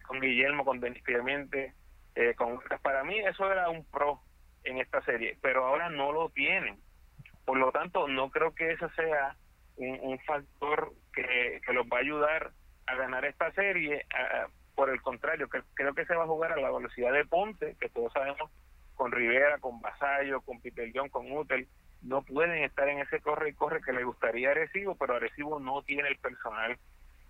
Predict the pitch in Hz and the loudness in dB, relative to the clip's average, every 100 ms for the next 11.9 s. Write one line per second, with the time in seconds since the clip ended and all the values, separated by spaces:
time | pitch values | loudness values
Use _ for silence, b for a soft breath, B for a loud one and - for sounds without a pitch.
0 | - 135 127 127 143 160 208 202 - - | -2 4 6 4 2 4 4 2 -4 -4
1 | 151 170 196 190 180 165 180 143 - 139 | -2 0 0 0 0 2 0 -4 -4 0
2 | 123 131 160 - - 160 156 160 156 170 | 0 0 -2 -6 -8 -4 2 4 4 4
3 | 165 143 131 156 151 - 135 147 147 175 | 0 0 0 0 0 2 2 2 2 2
4 | 165 147 - - - - - - 127 123 | 2 0 -6 -20 -20 -20 -10 0 4 6
5 | 120 120 123 139 143 170 170 185 190 156 | 6 4 0 -2 -2 0 0 0 2 2
6 | 139 156 165 196 185 185 196 185 151 131 | 2 4 4 4 4 0 -2 -2 -4 -4
7 | - 160 156 165 156 156 151 156 151 147 | -2 -2 0 4 4 4 2 0 0 -2
8 | 156 170 180 170 135 - 127 123 123 127 | 0 0 -2 -2 -4 -2 -4 -2 -2 0
9 | 156 156 151 151 151 147 135 127 131 - | -2 -2 -2 -4 -4 -4 -4 -4 -4 -4
10 | 147 151 156 147 156 - 127 120 120 120 | -8 -6 -6 -2 0 4 2 4 4 2
11 | - 151 156 147 - 160 160 151 139 | 0 -6 -2 -4 -2 0 2 4 2